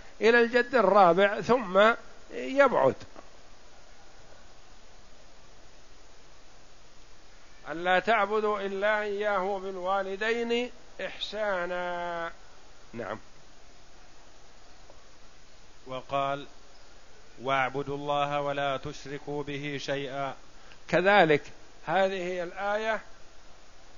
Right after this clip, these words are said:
Speaker 1: الرابعة: "واعبدوا الله ولا تشركوا به شيئا". جميع الآيات مشتملة على النفي والإثبات،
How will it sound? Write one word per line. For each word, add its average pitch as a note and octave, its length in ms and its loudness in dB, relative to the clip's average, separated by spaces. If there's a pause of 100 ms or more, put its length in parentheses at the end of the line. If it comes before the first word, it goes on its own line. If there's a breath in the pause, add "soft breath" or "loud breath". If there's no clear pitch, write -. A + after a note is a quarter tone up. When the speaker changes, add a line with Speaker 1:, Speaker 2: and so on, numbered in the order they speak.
(400)
Speaker 1:
الرابعة: F#3+ 720 6 (840)
"واعبدوا G#3 580 8
الله G3+ 640 10
ولا G3 480 8
تشركوا G3+ 840 2
به F#3 400 2
شيئا". D#3+ 920 6
جميع G3+ 440 6
الآيات F#3 560 8
مشتملة F3 520 2
على D3+ 340 6
النفي G#3+ 360 2
والإثبات، D#3+ 560 4